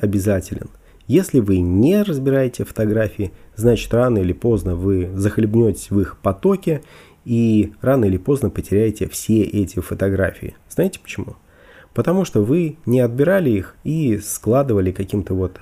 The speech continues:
одним большим таким набором. А когда такой большой набор, большая куча формируется, через какое-то время она становится бесполезной, разобрать ее сложно, а выкинуть вы ее не можете, а диски, к сожалению, не живут вечно.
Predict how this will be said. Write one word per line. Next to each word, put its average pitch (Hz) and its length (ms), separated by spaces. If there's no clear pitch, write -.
одним 110 480
большим 107 640
таким 98 240
набором. 98 560
А 107 80
когда 113 300
такой 110 180
большой 107 340
набор, 104 380
большая 98 380
куча 104 340
формируется, 160 800
через - 260
какое-то 107 400
время 131 360
она 107 120
становится 104 480
бесполезной, 113 760
разобрать 110 580
ее 90 80
сложно, 156 540
а 117 120
выкинуть 104 420
вы 101 100
ее 98 100
не 107 80
можете, 165 440
а 104 100
диски, 120 340
к - 60
сожалению, 98 600
не 101 140
живут 90 380
вечно. - 360